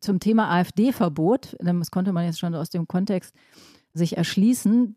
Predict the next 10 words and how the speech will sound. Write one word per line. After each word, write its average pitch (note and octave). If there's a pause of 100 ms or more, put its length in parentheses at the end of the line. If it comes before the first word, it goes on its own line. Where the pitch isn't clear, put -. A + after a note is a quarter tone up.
Den F#3
haben F#3
Heinrich G3
und F3+
ich -
aufgenommen F3+
mit F#3+
der F#3
früheren G3+
Verfassungsrichterin F#3